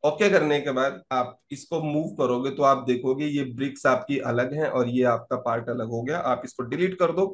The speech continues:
किसी काम का नहीं है, ठीक है। अब फिर आप इसे by polygon select करो, select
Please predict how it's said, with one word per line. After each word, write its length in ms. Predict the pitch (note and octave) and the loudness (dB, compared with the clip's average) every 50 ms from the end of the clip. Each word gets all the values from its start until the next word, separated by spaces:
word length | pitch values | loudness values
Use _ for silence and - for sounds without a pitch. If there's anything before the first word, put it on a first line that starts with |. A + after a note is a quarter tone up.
| - - _ - | -8 -14 _ -10
किसी 180 | D#3+ - D#3 | -8 -6 -6
काम 160 | - - - | -6 -6 -8
का 220 | - - - _ - | -8 -10 -16 _ -20
नहीं 160 | - - - | -20 -20 -20
है, 140 | _ _ _ _ _ | _ _ _ _ _
ठीक 120 | G3+ A3 | -14 -14
है। 100 | C4 - _ _ _ _ _ _ _ _ _ _ _ _ _ _ _ _ _ _ _ | -14 -14 _ _ _ _ _ _ _ _ _ _ _ _ _ _ _ _ _ _ _
अब 180 | F3 F#3+ G#3+ - - | 6 6 6 6 4
फिर 140 | B3+ B3 A#3+ | 4 6 6
आप 160 | A3+ G#3 - A3 | 6 6 4 2
इसे 140 | G#3+ A3+ | 2 4
by 160 | G3 G3+ G3 G3 | 6 6 4 4
polygon 400 | F#3+ G3+ F#3+ F3+ F3+ F3+ F#3+ G3 | 4 2 2 2 2 2 0 -2
select 300 | F#3 F#3 F3 E3+ - - _ | 0 0 0 0 -2 -4 _
करो, 140 | F3 F3+ F#3 - | -4 -4 -4 -4
select 340 | - E3 D3+ D3 - - | 0 0 0 0 0 -4